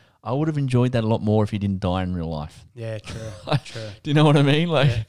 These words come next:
Speaker 1: that was bad timing for that, 'cause it
Speaker 2: Yeah.
Speaker 1: was like, "Ah, shit, he died,"
Speaker 2: I
Speaker 1: you
Speaker 2: seen
Speaker 1: know?
Speaker 2: a thing on that, on that today. They put that in post-production. So if you watch the clip of it, you see him say, um, he, he laughs, I think,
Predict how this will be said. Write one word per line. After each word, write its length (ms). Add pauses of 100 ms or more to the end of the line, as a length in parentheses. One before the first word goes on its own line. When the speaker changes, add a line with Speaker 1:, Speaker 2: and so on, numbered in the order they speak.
(380)
Speaker 1:
that 160
was 120
bad 300
timing 440
for 120
that, 320
'cause 80
it 60
Speaker 2:
Yeah. 80
Speaker 1:
was 100
like, 260
"Ah, 320
shit, 300
he 180
died," 440
Speaker 2:
I 40
Speaker 1:
you 40
Speaker 2:
seen 240
Speaker 1:
know? 60
Speaker 2:
a 20
thing 260
on 280
that, 200
on 140
that 180
today. 480
They 380 (880)
put 180
that 160
in 220
post-production. 1040 (640)
So 160
if 100
you 120
watch 320
the 80
clip 340
of 160
it, 240
you 140
see 340
him 140
say, 540 (520)
um, 480 (920)
he, 140 (200)
he 100
laughs, 600
I 80
think, 340